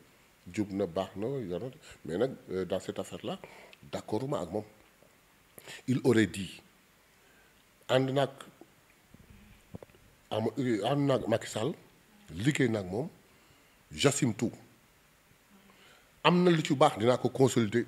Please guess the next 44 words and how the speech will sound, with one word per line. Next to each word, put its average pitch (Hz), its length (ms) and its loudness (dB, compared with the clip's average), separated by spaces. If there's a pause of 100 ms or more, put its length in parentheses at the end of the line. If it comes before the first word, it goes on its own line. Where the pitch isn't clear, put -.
(120)
defaraat 92 340 -8
ko. - 80 -18 (1160)
Am 175 160 6
na 180 80 8
lu 156 240 8
yemamaay, 147 400 6
dinaa 127 220 2
ko - 140 -10
redresser 120 380 -2
ba 113 120 2
mu 117 100 -2
baax, 107 260 -4
taf - 180 -2
ko 120 100 -4
fale, 120 240 0
boole 110 240 2
kaag 113 180 -2
li 110 60 -2
baax, 101 260 -6
yokk. 98 240 -4 (580)
Am 143 160 4
na 143 100 4
loo 139 160 4
xam 120 220 -2
nag 113 140 -2
safaan 127 400 -2
la, 117 60 -6
dinaa 117 280 -4
ci 117 140 -6
rey 117 220 -4
sama 120 260 -4 (640)
tànku 160 280 0
tubay 123 280 2
ba 110 120 2
defaraat 123 320 0
ko 117 80 -6
ba 123 120 2
mu 120 80 0
baax 113 180 0 (280)
pour 123 120 -2
que - 80 -2
Sénégal 123 440 2
jëm 107 180 0
kanam. 98 240 -6